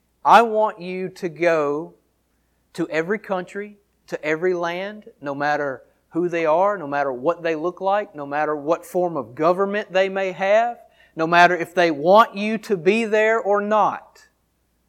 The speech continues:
You are to make disciples for my name. You are to proclaim the gospel."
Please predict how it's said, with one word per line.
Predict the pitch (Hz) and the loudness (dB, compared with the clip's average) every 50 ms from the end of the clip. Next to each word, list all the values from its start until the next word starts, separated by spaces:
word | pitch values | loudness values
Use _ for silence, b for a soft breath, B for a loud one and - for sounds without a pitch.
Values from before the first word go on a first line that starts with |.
| _ _ _ _ _ _ _ _ _ _ _ _ _ _ _ _ _ _ | _ _ _ _ _ _ _ _ _ _ _ _ _ _ _ _ _ _
You | - 151 175 190 | -10 -4 -2 0
are | 175 165 | 0 0
to | 165 - 156 | -2 -6 -14
make | 147 143 147 147 147 139 - _ 156 | -10 -6 -6 -6 -6 -6 -10 _ -18
disciples | 139 127 - - 175 151 156 151 - - 104 101 101 _ | -18 -16 -10 -4 -2 -2 -2 -4 -6 -16 -20 -20 _ _
for | - 139 127 123 | -12 -12 -12 -12
my | 127 131 131 131 | -12 -14 -14 -14
name. | 135 143 156 147 113 113 110 - | -14 -16 -16 -18 -20 -20 -18 -12
You | 113 135 139 | -6 -2 0
are | 139 143 135 | 0 0 0
to | - - | -2 -10
proclaim | - - 156 - - - - 180 180 185 185 175 160 151 143 143 143 139 _ _ _ _ _ _ _ _ _ - | -14 -12 -12 -12 -12 -6 0 0 0 2 0 -2 -6 -8 -10 -12 -14 -18 _ _ _ _ _ _ _ _ _ -12
the | 151 160 | -8 -6
gospel." | 165 151 185 190 196 180 - - - _ _ - - | -4 0 0 0 0 -2 -6 -14 -20 _ _ -20 -20